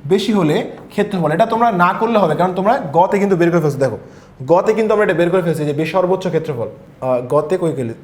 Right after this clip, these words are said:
এই যে ক্ষেত্রফলের জন্য, আচ্ছা, গতে মুছে ফেলছি আমরা, সমস্যা নেই। আমরা গয়েরটা এখানে তাহলে করে ফেলি, নাইন এইট সেভেন সিক্স প্লাস,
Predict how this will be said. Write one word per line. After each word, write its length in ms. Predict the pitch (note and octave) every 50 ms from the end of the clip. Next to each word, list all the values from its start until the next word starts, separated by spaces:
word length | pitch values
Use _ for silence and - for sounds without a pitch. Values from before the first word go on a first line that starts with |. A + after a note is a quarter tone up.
| -
এই 80 | C#3 C3
যে 60 | C#3
ক্ষেত্রফলের 400 | C#3 E3+ D#3 D#3+ D#3 E3 D#3+ C#3+
জন্য, 320 | C#3+ C#3 C#3+ F3 B3 - - - - - - - - -
আচ্ছা, 180 | B2+ B2+ - A#2 -
গতে 200 | B2+ B2 B2 C3+
মুছে 240 | C3+ A#2+ A#2+ C#3+ B2
ফেলছি 260 | A#2+ A#2 A#2 A#2+ C#3
আমরা, 100 | C#3+ C#3+
সমস্যা 340 | B2+ A2+ G#2+ A2+ A#2 A#2+ A#2
নেই। 140 | C3+ G3 B3 - - - - - - - - - - - - - - -
আমরা 200 | A#2+ A#2+ B2 A#2+
গয়েরটা 320 | G#2+ B2 A#2+ A#2 - B2+
এখানে 160 | A#2 C3 C3+
তাহলে 160 | C3+ F3+ E3+
করে 240 | D#3+ - C3 B2 A2+
ফেলি, 240 | G#2 A#2+ A#2 C#3 - - - - - - - - - - - - - - - - - - - - -
নাইন 440 | B2+ B2 B2 B2 A#2+ A#2+ A#2+ B2 C3 - - - - - - - - - - - - - - - - -
এইট 260 | B2+ A#2+ B2 B2+ B2
সেভেন 380 | - - B2+ B2 A#2 A#2+ B2 B2
সিক্স 300 | A#2+ - D3 C#3+ - - - - - - - -
প্লাস, 360 | - C#3+ A#2 G2 - - -